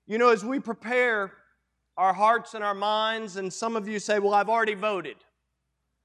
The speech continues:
Well, as we prepare to vote locally for local positions, state positions, and national positions for national, local, and state leaders, it seems like all that we hear about are the threats that we face.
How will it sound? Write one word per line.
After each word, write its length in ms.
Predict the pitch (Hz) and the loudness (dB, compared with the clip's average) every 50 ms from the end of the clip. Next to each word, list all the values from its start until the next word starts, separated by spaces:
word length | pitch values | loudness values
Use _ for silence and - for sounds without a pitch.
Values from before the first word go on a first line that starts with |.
| _ _ _ _ _ - | _ _ _ _ _ -12
Well, 100 | 165 185 | -10 -10
as 100 | 160 190 | -8 -6
we 120 | 240 277 | -6 -6
prepare 420 | 220 - 233 - 240 240 247 240 | -6 -8 -12 -4 0 2 2 2
to 60 | 233 214 | 2 2
vote 300 | 185 226 233 233 220 208 | 0 0 0 0 0 0
locally 600 | 214 226 240 240 240 226 240 254 247 254 233 214 185 - _ _ _ _ _ 143 _ | 2 2 2 0 -2 -6 -4 -2 -2 -4 -4 -10 -14 -20 _ _ _ _ _ _ _
for 180 | - 185 165 | -10 -10 -8
local 440 | 160 180 165 196 240 277 - - 233 | -8 -4 2 4 4 4 2 0 -6
positions, 560 | 185 214 220 196 214 247 226 - 240 233 185 | -6 -6 -8 -6 -6 -6 -8 -8 -12 -12 -14
state 260 | - - 240 254 254 - | -8 -4 -4 -4 -4 -4
positions, 540 | 214 202 196 220 240 - - 247 233 180 | -10 -8 -8 -8 -8 -8 -10 -14 -12 -10
and 120 | 208 202 196 | -8 -4 -2
national 520 | 214 226 233 233 226 - - 226 214 202 | -2 -2 -2 -2 -6 -8 -10 -10 -10 -10
positions 720 | 160 196 202 175 208 202 196 - - 196 196 196 - _ _ _ _ _ _ _ _ _ _ _ | -10 -10 -8 -4 -4 -4 -4 -4 -10 -12 -12 -12 -14 _ _ _ _ _ _ _ _ _ _ _
for 120 | 165 180 | -6 -2
national, 600 | 190 214 220 220 220 214 - 208 220 214 214 208 202 | 0 2 2 2 0 -2 -4 -6 -2 0 2 0 0
local, 460 | 202 190 196 208 208 208 208 202 196 | 2 2 4 2 2 0 -2 -4 -4
and 140 | 190 180 - | -4 -6 -6
state 280 | - 214 214 202 185 | -4 0 0 0 2
leaders, 360 | 185 208 226 220 196 185 147 | 2 2 0 0 0 -4 -8
it 120 | 185 170 - | -10 -12 -10
seems 320 | - 269 285 302 302 226 | -8 -8 -6 -6 -6 -4
like 320 | 254 254 247 233 220 - - _ _ _ _ _ _ _ | 0 2 2 2 2 -2 -10 _ _ _ _ _ _ _
all 360 | 226 247 285 320 381 359 320 | 4 8 8 8 8 6 2
that 80 | 359 349 | -2 -4
we 220 | 320 339 320 254 | -2 -4 -4 -4
hear 280 | 233 247 285 330 330 320 | -4 -4 -2 0 0 0
about 320 | 277 269 262 247 247 - | 2 4 4 4 4 2
are 140 | 214 233 254 | 0 0 0
the 140 | 240 233 240 | 0 -2 -4
threats 560 | 240 - - 311 320 320 320 302 - - - | -4 -6 0 2 4 4 4 2 -2 -10 -4
that 200 | - 294 277 277 | 0 0 0 2
we 160 | 269 330 320 | 0 -4 -4
face. 720 | 254 - - 294 302 294 277 254 185 - - - - - - | -6 -4 -2 0 0 0 0 -2 -8 -14 -16 -18 -18 -20 -20